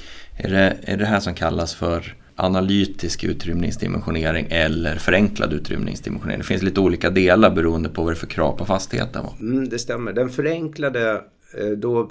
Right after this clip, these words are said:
Speaker 2: följer man Boverkets byggregel till punkt och prickar. Eh, analytiskt, då kan man dimensionera det lite olika beroende på ingenjörens, eh,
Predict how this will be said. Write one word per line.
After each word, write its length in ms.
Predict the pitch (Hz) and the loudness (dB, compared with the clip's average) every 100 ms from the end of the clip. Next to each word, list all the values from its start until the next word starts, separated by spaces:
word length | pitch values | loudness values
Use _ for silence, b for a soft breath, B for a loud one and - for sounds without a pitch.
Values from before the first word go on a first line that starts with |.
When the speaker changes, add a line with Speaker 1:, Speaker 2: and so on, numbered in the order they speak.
| - | -6
Speaker 2:
följer 380 | - 98 107 110 | -2 0 0 -4
man 200 | 104 95 | -6 -4
Boverkets 640 | 101 92 98 101 - - | -4 -4 -6 -6 -8 -10
byggregel 640 | 95 87 90 95 92 87 - | -6 -6 -4 -4 -4 -6 -10
till 200 | - - | -14 -12
punkt 280 | 90 - - | -12 -12 -18
och 80 | - | -16
prickar. 520 | 85 - - - - _ _ _ _ _ _ _ | -16 -14 -14 -14 -16 _ _ _ _ _ _ _
Eh, 380 | 101 101 101 107 | -2 0 -2 0
analytiskt, 960 | 127 127 151 156 - 101 101 - - b b | 0 0 0 -2 -2 -2 -2 -8 -18 b b
då 280 | - 117 113 | -6 0 0
kan 200 | 110 110 | 0 -4
man 240 | 107 104 | -2 -4
dimensionera 960 | 101 98 95 101 98 123 120 104 95 85 - - | -4 -6 -6 -6 -4 -2 0 0 0 -4 -10 -14
det 80 | 101 | -12
lite 200 | 98 95 | -8 -8
olika 500 | 92 95 110 110 92 | -6 -6 -8 -6 -8
beroende 540 | 92 95 98 101 98 | -6 -8 -8 -8 -10
på 380 | - 101 82 92 b b b b b b | -8 -6 -6 -8 b b b b b b
ingenjörens, 1160 | 123 - 117 98 107 127 117 101 101 - - 101 | -8 -4 -2 -2 -2 -2 -2 -2 -6 -6 -6 -2
eh, 340 | 98 92 | -2 -2